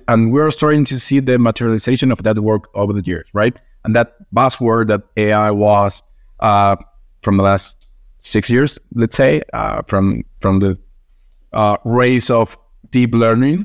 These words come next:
uh, to put it a, a milestone. And right now we're starting to see that in action in different parts of the journey,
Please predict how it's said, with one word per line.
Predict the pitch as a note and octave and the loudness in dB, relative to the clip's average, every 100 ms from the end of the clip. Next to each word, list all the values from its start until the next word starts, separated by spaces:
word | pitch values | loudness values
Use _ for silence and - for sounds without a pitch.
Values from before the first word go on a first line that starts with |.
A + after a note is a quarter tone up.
| - - | -6 -4
uh, | A2+ | -4
to | - A2+ | -2 -2
put | A#2 | 0
it | A2 | 0
a, | A2 G#2 - | 0 0 -2
a | |
milestone. | G#2+ G2+ A2 - E3 F#3 - _ _ _ | -2 0 -2 -2 -2 -2 -6 _ _ _
And | A#2 A#2 | -2 0
right | D3 | 2
now | D#3 D3 | 2 2
we're | C3+ C#3+ C#3 | 2 0 0
starting | - C#3 C#3 B2+ | -2 -2 -2 -2
to | B2+ A#2 | -4 -4
see | - C3+ C3+ | -4 -4 -4
that | C3 B2 B2 | 0 2 2
in | A#2 G#2+ | 2 0
action | C3+ - A#2+ C#3+ - | 0 -2 -2 -4 -2
in | B2+ C3 B2 _ _ _ _ A#2+ | -2 -2 -6 _ _ _ _ -4
different | D3 G#3 F#3+ - | -2 0 0 0
parts | F3+ D3 | 0 0
of | C#3+ | -2
the | A#2+ | -2
journey, | A#2 G2+ F2 | 0 -2 -4